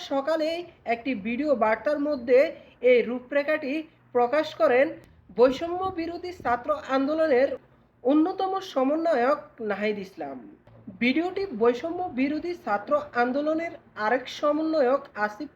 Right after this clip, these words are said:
মাহমুদের Facebook-এ প্রকাশ করা হয়। ভিডিওতে নাহিদের পাশে আসিফ ছাড়াও আরও এক সমন্বয়ক আবু বক্কর মজুমদারও ছিলেন। নাহিদ ইসলাম বলেন, অন্তর্বর্তীকালীন সরকারের প্রস্তাবের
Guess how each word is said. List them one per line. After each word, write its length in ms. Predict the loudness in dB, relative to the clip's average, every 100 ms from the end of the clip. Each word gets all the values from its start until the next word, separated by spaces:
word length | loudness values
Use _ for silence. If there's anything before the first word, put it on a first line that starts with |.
| -4
মাহমুদের 500 | -4 -4 -2 0 0 -2 -20 _ 2
Facebook-এ 540 | 2 2 -6 0 0 0 -6 _
প্রকাশ 340 | -4 0 0 -2 -2
করা 200 | -2 -2 -6
হয়। 200 | -12 -12 -14 -4 2
ভিডিওতে 460 | 2 2 0 2 2 2
নাহিদের 400 | -2 -2 -4 -6 -6 -4
পাশে 280 | -4 -4 -8 -8 -8
আসিফ 260 | -8 -12 -16 -6
ছাড়াও 320 | -4 -2 -4 -8 -6 0
আরও 160 | 0 0 -2
এক 80 | -4 -6
সমন্বয়ক 640 | -4 -2 -2 0 0 0 -2 -6 -20 -20 -20 -20 -20 -12 0 2
আবু 140 | 2
বক্কর 400 | 2 2 4 2 2 -2 -2
মজুমদারও 640 | -2 -2 -2 0 0 2 0 -2 -12 -8
ছিলেন। 340 | -6 -4 -6 -10 -20 -20 -20 -20 _ -10 2
নাহিদ 280 | 4 4 0 -4
ইসলাম 240 | -4 -6 0 2
বলেন, 200 | 2 -2 -4
অন্তর্বর্তীকালীন 1040 | -2 -2 -4 -8 -8 -10 -10 -4 0 0 0 -2
সরকারের 500 | -2 -2 0 2 2 0
প্রস্তাবের 480 | -4 -4 -6 -6